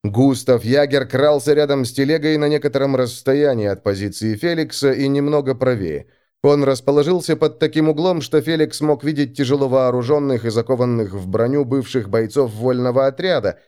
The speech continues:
идущих следом за его племянником. Густав, сидевший за передним колесом, огляделся по сторонам, прежде чем выругаться и отдёрнуть себя назад. «Скажите мне, что не думаете об этом!» Феликс предпочёл не отвечать.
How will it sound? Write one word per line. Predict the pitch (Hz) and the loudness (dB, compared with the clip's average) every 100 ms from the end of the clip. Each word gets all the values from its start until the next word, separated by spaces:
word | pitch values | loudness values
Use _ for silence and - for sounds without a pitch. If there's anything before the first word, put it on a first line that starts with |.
| _ | _
идущих | 101 92 92 - 92 - | -6 -4 -4 -4 -6 -4
следом | 101 98 95 92 | -2 -2 -2 -4
за | 95 | -4
его | 95 92 | -4 -4
племянником. | 107 107 85 78 76 78 76 _ _ _ _ - | -4 -4 -4 -6 -10 -12 -12 _ _ _ _ -10
Густав, | 113 170 226 - 196 170 - | 0 2 2 0 0 0 -4
сидевший | - 143 127 151 123 143 | -2 0 2 0 0 -2
за | 127 | 0
передним | 139 135 127 127 123 | 0 0 0 -2 0
колесом, | 139 139 180 175 | 0 0 0 0
огляделся | 147 143 135 165 156 156 | 0 -2 0 0 0 -2
по | 151 | -2
сторонам, | 147 156 170 180 151 | 0 0 0 0 -2
прежде | 123 131 113 117 | 0 0 0 -2
чем | 120 113 107 | -2 -2 0
выругаться | 143 160 117 110 - 98 87 | 0 0 0 -2 -2 -2 0
и | 92 | 0
отдёрнуть | 117 117 95 120 104 104 98 | 0 0 0 0 0 -4 -6
себя | 113 104 | -2 0
назад. | 117 131 92 - _ _ _ _ _ _ _ _ _ - | 0 -4 -6 -10 _ _ _ _ _ _ _ _ _ -14
«Скажите | - 233 208 233 233 208 | 0 2 4 2 2 2
мне, | 190 208 | 4 2
что | 185 214 | 2 2
не | 202 208 | 4 4
думаете | 190 156 135 123 139 | 2 2 2 2 0
об | 127 | 2
этом!» | 123 120 127 120 - _ _ _ _ _ _ _ _ | 0 -2 -4 -6 -10 _ _ _ _ _ _ _ _
Феликс | - 147 151 156 - | 0 4 4 0 0
предпочёл | 160 151 143 117 127 120 | 0 2 2 4 2 4
не | 120 | 2
отвечать. | 117 123 120 78 - | 0 -2 -4 -8 -10